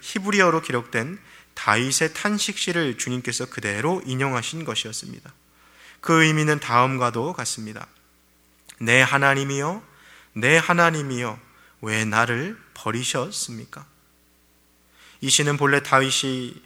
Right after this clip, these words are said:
하나님께 그 원수들로부터 자신을 구원해 주실 것을 간구하는 시입니다. 그러나 하나님은 다윗을 도우시지 않으셨고, 오히려 지체하셨으며, 다윗은 그런 하나님에 대하여 자신의 외롭고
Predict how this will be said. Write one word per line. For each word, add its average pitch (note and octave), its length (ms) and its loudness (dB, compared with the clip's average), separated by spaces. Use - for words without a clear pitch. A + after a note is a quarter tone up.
하나님께 E3 580 2
그 D#3+ 240 -4
원수들로부터 D#3+ 1040 0
자신을 B2+ 640 -2
구원해 D#3+ 460 4
주실 D3+ 260 -4
것을 B2 380 -2
간구하는 A2+ 800 -4
시입니다. A2+ 560 -10
그러나 F3+ 260 4
하나님은 G#3+ 680 6
다윗을 D3+ 460 2
도우시지 C#3+ 480 -2
않으셨고, C3+ 760 -2
오히려 C3+ 280 0
지체하셨으며, C#3+ 1040 0
다윗은 D3+ 520 6
그런 D#3+ 220 4
하나님에 F3+ 540 4
대하여 D3 500 4
자신의 C#3+ 460 -2
외롭고 C#3+ 640 0